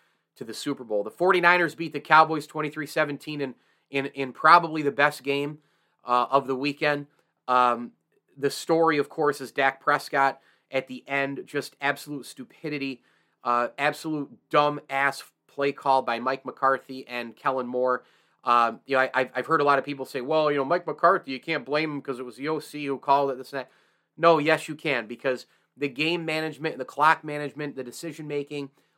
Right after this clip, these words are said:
all of it was awful as usual. That's exactly why I picked the forty-niners in this game, and I was exactly right.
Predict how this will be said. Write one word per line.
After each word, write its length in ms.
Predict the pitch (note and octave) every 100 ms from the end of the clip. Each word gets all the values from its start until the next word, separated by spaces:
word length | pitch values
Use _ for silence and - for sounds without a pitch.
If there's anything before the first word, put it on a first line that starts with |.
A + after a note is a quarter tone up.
| _
all 260 | C3+ D3+ D#3+
of 80 | C#3
it 220 | D3+ D3+
was 240 | B2+ B2+ -
awful 540 | C3 C3+ C#3+ E3 D#3 D3+
as 180 | B2+ B2+
usual. 380 | C#3 D3+ E3+ E3+
That's 180 | B2+ A#2+
exactly 480 | A2+ A#2+ C#3+ D3+ D3+
why 260 | D3 C#3
I 60 | C3
picked 240 | - C#3+
the 60 | -
forty-niners 580 | D3 C3+ B2+ C3 C3+ C3
in 80 |
this 140 | B2 -
game, 260 | C3 C#3+
and 60 | B2+
I 80 | A#2
was 120 | G#2+
exactly 480 | G#2+ A2+ B2+ - A#2
right. 340 | A2+ C3 F3+